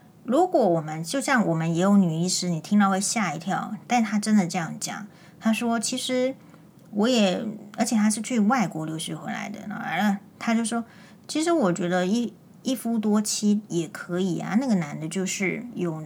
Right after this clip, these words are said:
有能力啊，为什么他不能多，多讨几个老婆？So，所以这是什么意思？这代表他没有看大红灯笼高高挂，他没有去看在古代的封建社会里面，是，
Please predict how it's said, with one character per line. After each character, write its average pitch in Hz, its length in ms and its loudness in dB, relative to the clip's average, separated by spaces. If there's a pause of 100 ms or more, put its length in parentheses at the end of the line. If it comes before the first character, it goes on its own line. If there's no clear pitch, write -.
有 175 260 -2
能 151 280 -6
力 180 220 2
啊， 151 180 -8
为 196 100 0
什 190 100 -4
么 151 100 -8
他 180 180 -6
不 196 120 0
能 170 160 -2
多， 165 180 -2
多 190 300 -4
讨 156 200 -4
几 - 160 -6
个 214 100 -8
老 - 200 -8
婆？ - 380 -12 (840)
So， 294 440 4 (100)
所 - 180 -2
以 320 40 2
这 311 120 0
是 302 140 0
什 202 120 -2
么 160 140 -2
意 202 160 4
思？ 185 180 -2
这 226 120 -8
代 220 180 -2
表 165 240 -4
他 208 240 0
没 202 180 8
有 208 200 4
看 - 420 -4 (100)
大 214 200 0
红 156 320 -10
灯 185 260 2
笼 147 180 -4
高 160 200 -6
高 160 280 -10
挂， 147 320 -4 (380)
他 269 260 4
没 320 120 2
有 247 160 4
去 214 160 0
看 214 480 0 (100)
在 240 160 2
古 175 220 -2
代 220 180 2
的 180 80 2
封 196 260 4
建 208 220 4
社 196 180 -2
会 196 160 0
里 170 160 -2
面， 190 360 0 (340)
是， - 460 2